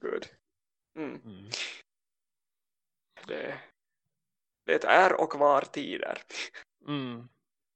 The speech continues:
Speaker 2: Nå, det är väl någon sån där kulturgrej man alla måste gå igenom. Inte kan du vara finländare om du inte lär dig att segla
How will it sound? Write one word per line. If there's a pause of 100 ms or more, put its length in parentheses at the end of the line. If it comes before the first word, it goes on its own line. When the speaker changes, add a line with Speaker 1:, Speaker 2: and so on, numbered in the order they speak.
(460)
Speaker 2:
Nå,
det
är
väl
någon
sån
där (640)
kulturgrej
man
alla
måste
gå
igenom. (600)
Inte
kan
du
vara
finländare
om
du
inte
lär
dig
att
segla